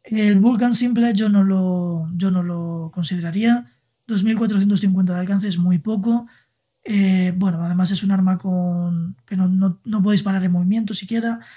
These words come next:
Tendría que alcanzar, eh, su posición, pararse, disparar. A cuarenta kilómetros por hora es extremadamente lento. Me parece un vehículo bastante malo,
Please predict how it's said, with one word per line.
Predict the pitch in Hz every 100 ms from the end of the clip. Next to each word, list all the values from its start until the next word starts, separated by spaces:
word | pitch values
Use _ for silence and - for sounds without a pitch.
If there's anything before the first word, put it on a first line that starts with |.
| _ _
Tendría | 220 214 214
que | 196
alcanzar, | 196 196 180 151 190 196 196 226 -
eh, | 202
su | 180 185
posición, | 185 185 190 247 254 262 - _ _
pararse, | - 208 220 202
disparar. | 208 180 196 196 226 233 - _ _
A | 214
cuarenta | 180 208 220 226
kilómetros | 226 214 202 202
por | 190 196
hora | 214
es |
extremadamente | 175 - 180 180 185 180 175
lento. | 185 196 233 233 233 _ _ -
Me | 220
parece | 202 202 208 202 196 185 -
un | 226
vehículo | 208 196 214
bastante | 196 156 190 190 190
malo, | 190 190 214